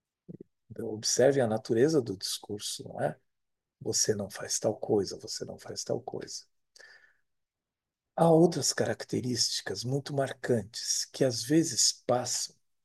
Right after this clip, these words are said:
uma vez que o adulto tem re-, certos recursos que vão, às vezes, ser subservientes a isso.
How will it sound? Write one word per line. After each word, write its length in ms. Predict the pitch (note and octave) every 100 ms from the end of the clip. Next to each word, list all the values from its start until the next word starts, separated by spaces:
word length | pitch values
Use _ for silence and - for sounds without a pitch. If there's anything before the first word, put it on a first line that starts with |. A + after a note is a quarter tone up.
| _ _ _ _ _
uma 240 | C3+ C3
vez 440 | A#2 C#3+ C#3+ - -
que 280 | - A#2+
o 140 | G2+ A2+
adulto 600 | G#2+ F2+ D#3 C#3+ - G2
tem 220 | - A#2+
re-, 200 | C#3 F3
certos 500 | - - C3 - -
recursos 680 | - G2+ - E3 D#3+ - -
que 160 | - A#2+
vão, 280 | A2+ D3 C#3
às 140 | A#2+
vezes, 340 | A#2+ C3+ B2+
ser 180 | - C3+
subservientes 1300 | - - A3 F#3 D#3 - D3 B2+ A#2 A2 A#2 - C#3+
a 80 | C#3+
isso. 460 | G2 F#2 - -